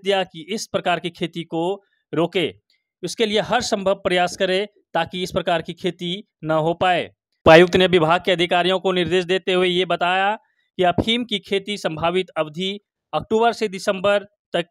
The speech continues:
के लिए विशेष कार्य योजना तैयार करे और इस दौरान अफीम का बीज सप्लाई करने वाले लोगों पर नज़र रखे और विशेषकर जिले के सीमा पर निगरानी करे,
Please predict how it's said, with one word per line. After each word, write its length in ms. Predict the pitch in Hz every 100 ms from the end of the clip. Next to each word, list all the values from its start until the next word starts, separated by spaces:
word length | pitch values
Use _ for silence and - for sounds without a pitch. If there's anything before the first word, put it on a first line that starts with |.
| -
के 100 | 185
लिए 380 | 175 175 185 196 _ _ -
विशेष 460 | 170 247 247 233 -
कार्य 280 | 190 190
योजना 420 | 185 175 185 185 202 _ _ _
तैयार 280 | 165 165 175
करे 300 | 175 180 117 - _ _ _ 139
और 140 | 147
इस 100 | 156
दौरान 460 | 165 175 180 190 196 _ _ 143
अफीम 360 | 135 196 196
का 180 | 185 190
बीज 320 | 160 165 202
सप्लाई 420 | 180 208 190 185 185
करने 280 | 190 180
वाले 220 | 185 180 180
लोगों 340 | 180 185 202
पर 220 | 196 190
नज़र 300 | 170 170 202
रखे 320 | 202 196 214 220 226 _ _ -
और 360 | 175 185 190 202 _ _ 156
विशेषकर 560 | 170 240 - - 214 151
जिले 260 | 185 208
के 160 | 196 202
सीमा 340 | 190 196 208 208
पर 360 | 208 196 196 202 _ _ _ _ -
निगरानी 420 | 175 180 175 180
करे, 240 | 196 185